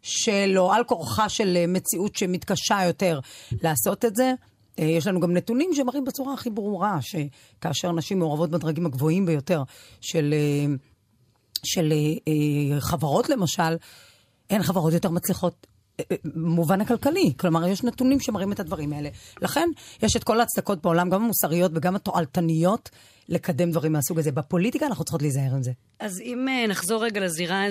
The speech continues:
Speaker 2: הציבורית, האזרחית, לחברה האזרחית, את בעצם עשית שם הצלחה שהיא בקנה מידה בינלאומי. את הקמת את מרכז תמורה. אה, אנחנו, אה, רואות במרכז הזה מרכז מאוד חשוב בעבור, אה, נשים. בעצם את, אה, עושה עבודה פמיניסטית והנחת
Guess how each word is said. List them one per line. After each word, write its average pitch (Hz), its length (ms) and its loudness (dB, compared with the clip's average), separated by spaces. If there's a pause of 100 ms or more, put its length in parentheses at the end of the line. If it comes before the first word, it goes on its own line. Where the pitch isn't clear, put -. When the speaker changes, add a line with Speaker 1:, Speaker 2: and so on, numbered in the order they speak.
Speaker 2:
הציבורית, 170 1000 -4
האזרחית, 156 640 -4
לחברה 165 340 -6
האזרחית, 185 480 -6
את 185 120 -6
בעצם 190 320 -4
עשית 185 200 -6
שם 185 160 -4
הצלחה 170 440 -4
שהיא 180 220 -2
בקנה 175 260 -4
מידה 170 240 -2
בינלאומי. 160 520 -2
את 151 100 -10
הקמת 165 260 -6
את 175 100 -12
מרכז 170 300 -6 (120)
תמורה. 175 440 0 (680)
אה, 185 60 -8 (340)
אנחנו, 180 800 -4
אה, 165 120 -2
רואות 170 240 0
במרכז 170 460 -4
הזה 165 140 -4
מרכז 156 320 -6
מאוד 170 180 -4
חשוב 175 400 -4
בעבור, 165 440 -2
אה, 165 80 0
נשים. 214 500 -4 (600)
בעצם 202 420 -2
את, - 240 -8
אה, 175 360 0
עושה 202 280 -2
עבודה 190 260 -2
פמיניסטית 202 580 -4
והנחת 185 880 -4